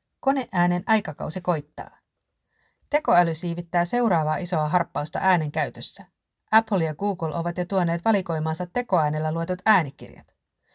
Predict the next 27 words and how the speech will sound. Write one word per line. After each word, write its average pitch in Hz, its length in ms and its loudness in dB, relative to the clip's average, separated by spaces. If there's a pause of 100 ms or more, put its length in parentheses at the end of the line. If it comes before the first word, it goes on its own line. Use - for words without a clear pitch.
(380)
Tekoälyn 175 480 4
tuottama 175 380 0
ääni 175 240 0
särähtää 175 440 0
vielä 175 200 0
korvaan, 160 480 0 (180)
mutta - 200 -2
ei 196 140 -2
enää 180 200 2
kovin 202 260 -2
paljon, 165 440 2 (440)
ja 202 100 -2
jatkossa 220 440 0
tekoälyn 156 460 -4
tuottamaa 165 400 -2
ääntä 170 200 -2
tuskin 185 360 -6
erottaa 160 460 0
enää 147 220 0
aidosta 165 400 0
ihmisäänestä. - 800 -10 (1500)
Oman 220 260 6
äänen 185 300 -2
kloonaus 185 440 0
on 226 180 0
jo 254 100 0
mahdollista. 151 600 -2